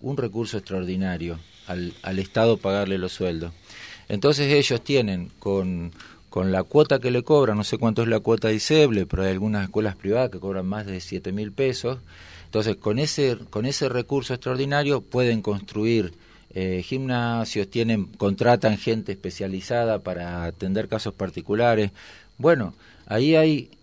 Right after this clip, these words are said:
eh, de alguna manera, los sectores más humildes,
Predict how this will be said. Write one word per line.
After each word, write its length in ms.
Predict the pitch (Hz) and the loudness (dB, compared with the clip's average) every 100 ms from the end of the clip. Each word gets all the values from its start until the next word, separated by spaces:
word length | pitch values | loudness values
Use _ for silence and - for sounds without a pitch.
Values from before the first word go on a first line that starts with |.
| - | -20
eh, 300 | - 104 98 | -8 -4 0
de 120 | 107 | 0
alguna 340 | 117 156 156 | 2 2 2
manera, 560 | 135 131 151 131 123 127 - - - | 2 2 4 4 4 0 -12 -18 -6
los 220 | 101 98 | -6 -2
sectores 600 | 101 95 143 139 120 92 | -4 2 4 4 4 2
más 340 | 98 156 156 | 0 0 0
humildes, 640 | 139 156 143 117 135 147 | -4 -4 -2 -2 -4 -6